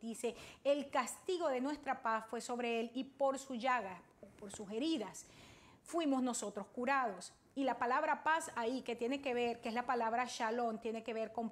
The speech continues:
prosperidad, tiene que ver con vi-,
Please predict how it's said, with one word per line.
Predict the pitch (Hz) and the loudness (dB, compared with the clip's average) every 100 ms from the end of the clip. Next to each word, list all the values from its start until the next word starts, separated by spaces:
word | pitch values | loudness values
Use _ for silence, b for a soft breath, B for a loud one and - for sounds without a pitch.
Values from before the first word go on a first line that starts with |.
| - | -2
prosperidad, | 269 285 294 285 262 269 302 330 - - B B B | 2 2 2 0 2 2 4 2 0 -12 B B B
tiene | - 247 240 254 | -2 2 2 0
que | 254 233 | 0 2
ver | 240 254 247 | 2 0 -2
con | 269 247 226 214 | 0 0 0 0
vi-, | 269 | 0